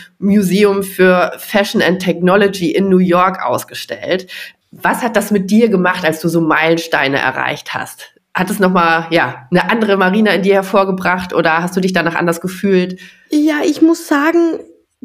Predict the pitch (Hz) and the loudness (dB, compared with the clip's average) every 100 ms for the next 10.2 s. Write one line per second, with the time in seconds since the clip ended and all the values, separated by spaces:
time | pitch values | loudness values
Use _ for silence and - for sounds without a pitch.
0 | - _ _ _ - 269 247 226 311 - | -20 _ _ _ 2 4 4 2 0 0
1 | 294 269 285 285 269 262 - - _ 233 | 0 2 2 2 -2 -4 -8 -16 _ -4
2 | 226 214 190 269 - 285 277 240 233 233 | -2 0 0 -2 -2 0 2 2 2 2
3 | 240 269 277 196 208 269 - 247 247 247 | 4 4 4 2 2 0 0 0 2 0
4 | 233 240 233 - 247 247 - 208 196 196 | -2 -2 -2 -2 -2 -2 -12 -6 -4 -2
5 | 196 190 208 226 220 - - 240 240 - | -2 -2 -2 -4 -6 -14 -4 -4 -4 -6
6 | 269 226 247 247 247 - - - - _ | -2 2 0 -2 -8 -16 -20 -20 -20 _
7 | _ _ - 233 247 240 - - 208 - | _ _ -12 -2 0 0 0 0 0 0
8 | 233 233 269 254 262 - 247 247 - - | 0 0 0 0 -2 0 0 2 -4 -16
9 | - _ 262 240 254 247 262 277 285 277 | -20 _ -4 0 2 4 4 4 2 0
10 | 277 - | -6 -20